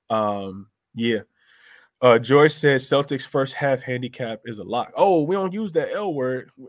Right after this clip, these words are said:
Ain't nothing a lock, George, but best of luck to you, my brother, if you do tail it. Uh, L J said Vucevic rebounds versus Boston average sixteen,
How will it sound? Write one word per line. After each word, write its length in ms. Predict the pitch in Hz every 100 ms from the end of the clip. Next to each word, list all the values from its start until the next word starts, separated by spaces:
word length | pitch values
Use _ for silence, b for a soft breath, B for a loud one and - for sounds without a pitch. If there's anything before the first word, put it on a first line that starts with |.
| 135
Ain't 160 | 135
nothing 260 | 165 175 131
a 40 |
lock, 360 | 117 151 147 120
George, 300 | 113 127 143
but 140 | 113
best 200 | 123 147
of 60 | 139
luck 220 | 147 135
to 80 | 143
you, 100 | 131
my 100 | 123
brother, 240 | 123 120
if 80 | 117
you 80 | 120
do 220 | 113 135
tail 300 | 135 143 156
it. 100 | 120 _ B B B B -
Uh, 140 | 117 107
L 100 | 131
J 160 | 165 156
said 380 | 151 131 120
Vucevic 380 | 117 143 139 131 117
rebounds 420 | 131 131 127 120
versus 220 | 117 113 -
Boston 420 | 123 123 117 110 -
average 260 | 117 127 113
sixteen, 560 | - 127 - 160 160